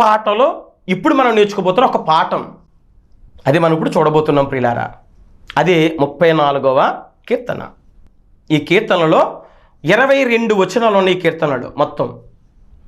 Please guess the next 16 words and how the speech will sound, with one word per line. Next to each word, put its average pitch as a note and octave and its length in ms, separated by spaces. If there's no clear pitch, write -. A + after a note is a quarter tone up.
నేను C4+ 260
మీకు B3 760
ఏ G3 420
టాపిక్ G3 380
నేను A3 160
ఎత్తుకున్నా, F3+ 440
అది F#3+ 120
కీర్తన D#3+ 420
అవనివ్వండి, D#3+ 520
ఒక E3+ 200
అంశం D3+ 340
అవనివ్వండి, B2 540
పరిపూర్ణంగా C4+ 680
ఇస్తాను, D3 460
పరిపూర్ణంగా G#3+ 760
చెప్పేస్తాను. E3 600